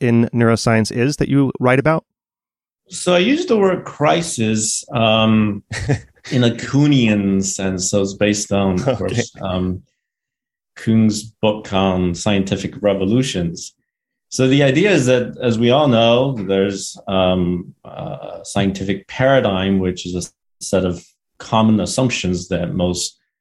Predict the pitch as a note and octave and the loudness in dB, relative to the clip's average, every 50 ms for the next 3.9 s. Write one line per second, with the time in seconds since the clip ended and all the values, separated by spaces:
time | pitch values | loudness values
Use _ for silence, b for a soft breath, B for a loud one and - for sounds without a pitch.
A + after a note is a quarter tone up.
0 | _ _ _ _ - - - - G#2+ G#2+ G#2 F#2+ F#2+ F#2+ F#2 F2 E2+ - - - | _ _ _ _ -14 -8 -2 0 2 2 2 2 0 -2 -2 -6 -6 -6 -10 -12
1 | - - - - G#2 F#2 F2 - - - A2 A2+ A2+ G#2 F#2 F2+ F2 F2+ E2+ E2+ | -12 -10 -8 -4 -2 -2 -2 -4 -6 -2 0 2 2 2 2 0 -2 -4 -6 -10
2 | - _ _ _ _ _ _ _ _ _ _ _ _ _ - F#2 F2 E2+ F2 E2+ | -14 _ _ _ _ _ _ _ _ _ _ _ _ _ -6 -2 0 0 0 0
3 | - - - A2+ G#2 - - G2 F2 E2 G#2+ A2 A#2+ A2 D#2 D2 C#2 - | -2 -4 -2 -2 -2 -2 -2 -4 -2 0 0 0 2 2 0 -2 -4 -8